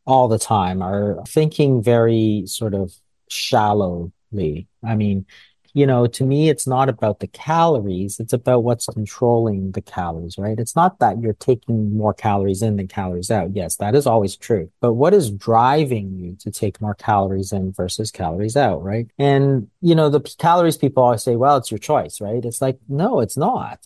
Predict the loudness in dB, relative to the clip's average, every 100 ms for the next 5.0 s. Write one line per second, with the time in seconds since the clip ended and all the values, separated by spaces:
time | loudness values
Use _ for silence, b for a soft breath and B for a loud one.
0 | -10 -6 2 4 2 0 -4 -2 -2 -2
1 | -2 0 2 2 2 2 -2 -2 -2 2
2 | 2 2 2 0 0 -2 0 4 4 4
3 | 0 -8 -6 -4 -2 -2 0 0 0 0
4 | -10 _ _ _ _ 0 4 4 2 -2